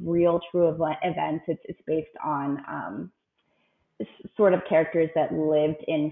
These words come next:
France when, uh, World War One or World War, World War Two was happening.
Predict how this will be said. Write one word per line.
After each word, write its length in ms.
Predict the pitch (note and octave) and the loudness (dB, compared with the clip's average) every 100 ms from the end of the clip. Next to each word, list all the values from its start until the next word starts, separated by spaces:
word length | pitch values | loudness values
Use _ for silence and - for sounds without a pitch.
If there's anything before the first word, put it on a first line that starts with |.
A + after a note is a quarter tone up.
| - | -4
France 320 | D3 C#3+ C#3 - | -6 -6 -8 -8
when, 340 | - D3+ D3 D3 | -6 -4 -4 -4
uh, 220 | - - - - | -4 -4 -4 -4
World 340 | F3+ F3+ F3 | 2 4 2
War 220 | E3+ D#3+ | 2 0
One 640 | D#3+ E3 D3+ D#3 G#3+ C#4 C4+ | 0 -4 -4 -2 -2 -2 -2
or 140 | F#3 E3 | 0 4
World 280 | F3 E3+ | 4 2
War, 180 | D#3+ D#3+ - - | 0 -6 -10 -6
World 380 | F3 G#3+ A3+ | 0 2 2
War 320 | G3 F#3 F3 - | 2 0 0 -2
Two 360 | F#3+ A3+ E4 E4+ - | -4 -4 -6 -10 -6
was 120 | D4+ D4+ | -6 -4
happening. 460 | D#4 D#4 E4 F4 | -6 -2 -2 -2